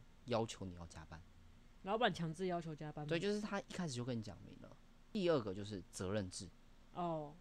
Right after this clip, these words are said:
Speaker 1: 但是这个责任制比较不像是说我在 interview 的时候我就跟你说这份工作是责任制，我会比较把它归类成前面一种。我一开始就跟你讲得很清楚，你这份工作就是要加班的。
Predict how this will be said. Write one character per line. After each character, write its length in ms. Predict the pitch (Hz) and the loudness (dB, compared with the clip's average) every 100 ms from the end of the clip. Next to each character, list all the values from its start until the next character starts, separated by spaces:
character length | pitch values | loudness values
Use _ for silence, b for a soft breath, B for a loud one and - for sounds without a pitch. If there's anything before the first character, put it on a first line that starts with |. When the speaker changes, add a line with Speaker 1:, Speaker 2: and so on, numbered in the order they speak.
| - | -4
Speaker 1:
但 120 | 208 | 0
是 120 | 226 208 - | 0 0 -4
这 160 | - 285 | 2 4
个 120 | 196 | 6
责 240 | 143 127 123 | 6 6 8
任 200 | 165 240 | 8 6
制 260 | - 110 - - - | 4 0 -2 -10 -6
比 100 | 92 | 2
较 200 | 156 131 | 4 4
不 100 | 104 | 2
像 220 | 117 107 | 0 0
是 160 | 120 | -2
说 280 | 101 104 104 - - | -2 0 0 -4 -6
我 160 | 110 101 | -2 0
在 120 | 127 | 2
interview 380 | 123 120 110 110 | 2 0 -2 -2
的 60 | |
时 100 | 90 | -4
候 60 | 95 | -6
我 40 | |
就 80 | 92 | -6
跟 140 | 98 90 | -4 -4
你 60 | |
说 200 | - - - - - | -6 -8 -10 -16 -14
这 200 | - 123 | -2 -2
份 200 | 92 101 | 0 -4
工 220 | 90 90 | -4 -4
作 140 | 95 87 | -4 -6
是 100 | 95 | -6
责 220 | - 62 | -10 -10
任 100 | 85 - | -10 -10
制， 160 | - - - - | -10 -12 -14 -8
我 80 | 92 | -4
会 80 | |
比 100 | 104 | -4
较 120 | - 87 | -4 -6
把 120 | 71 | -6
它 80 | 80 | -8
归 160 | - 98 | -6 -2
类 140 | 98 | -2
成 200 | 87 - - - - | -4 -10 -14 -18 -10
前 180 | - 92 | -4 0
面 120 | 107 | 2
一 60 | 104 | 2
种。 140 | - - - | -2 -10 -4
我 100 | 101 | -2
一 60 | 120 | 0
开 200 | 123 110 | 0 -2
始 160 | 98 - - | -4 -10 -6
就 120 | 113 | -2
跟 140 | 107 | 0
你 40 | 104 | 0
讲 120 | 95 | -2
得 60 | 92 | -6
很 100 | 101 | -6
清 220 | 98 95 | -6 -6
楚， 160 | - - - - | -8 -14 -18 -6
你 120 | 107 | -2
这 140 | 95 107 | 2 2
份 160 | 110 104 | 2 0
工 160 | 98 | -2
作 160 | 98 82 | -4 -6
就 160 | - 92 | -4 -4
是 120 | - | -2
要 100 | 82 | -4
加 140 | 85 80 | -4 -6
班 80 | 80 | -6
的。 120 | - | -12